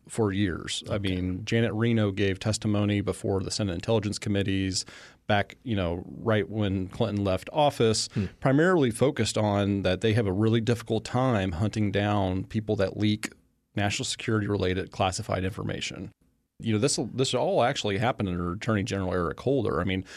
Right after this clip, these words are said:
Speaker 1: they've
Speaker 2: Hmm.
Speaker 1: had a long time, uh, policy to be able to go after and use tools in their toolbox to go after leakers, but there was a, specifically, there was a two thousand twelve, two thousand thirteen case, uh, investigation, leak investigation that related to some metadata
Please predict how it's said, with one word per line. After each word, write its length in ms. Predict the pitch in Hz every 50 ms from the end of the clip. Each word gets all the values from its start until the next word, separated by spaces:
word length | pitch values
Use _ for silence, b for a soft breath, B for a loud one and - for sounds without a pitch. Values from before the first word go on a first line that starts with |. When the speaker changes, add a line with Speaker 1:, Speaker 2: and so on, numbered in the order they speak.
| B B B
Speaker 1:
they've 120 | - 160 170
Speaker 2:
Hmm. 80 | 156
Speaker 1:
had 140 | 180 170 151
a 60 | 123
long 260 | 117 117 117 117 117 110
time, 500 | 113 - 113 110 107 101 98 95 82 - -
uh, 140 | 101 98 90 - - -
policy 360 | - 110 113 104 98 - 107
to 60 | 92
be 100 | 95 95
able 140 | 95 92 92
to 80 | 101 117
go 220 | 104 98 92 92
after 420 | 92 92 95 - - 92 90 92
and 140 | 92 92 -
use 180 | 92 95 90 -
tools 320 | - - 117 104 98 95
in 80 | - 92
their 120 | 90 85
toolbox 580 | - - - 110 101 92 90 90 90 87 - -
to 80 | -
go 80 | 101 95
after 160 | 90 - 80
leakers, 480 | 80 85 101 110 110 - - 87 85 -
but 220 | - 98 95 B B B B B B B _
there 100 | 117 117
was 80 | 98 98
a, 80 | 104
specifically, 640 | 101 - - - - - 151 156 151 131 - 110 101
there 160 | 95 95 95
was 140 | 95 90 87
a 40 | 87
two 160 | - - 113
thousand 340 | 101 104 98 92 98 90 87
twelve, 520 | - 110 101 101 101 98 101 95 92 -
two 120 | - - 101
thousand 160 | 95 104 90
thirteen 720 | - 101 95 - - - 117 107 104 104 98 95 92 90 b b b b b _ -
case, 400 | - 113 113 101 95 - - -
uh, 160 | - - 107
investigation, 640 | 101 98 101 104 - - 104 98 98 98 - - 98
leak 160 | 107 104 -
investigation 580 | 104 92 92 95 - 107 95 95 95 - - 98
that 140 | 95 92 90
related 400 | 95 98 98 95 95 95 92 -
to 300 | - - 101 95 92 87
some 200 | - - 101 92
metadata 560 | 92 104 101 98 90 98 98 98 95 95 95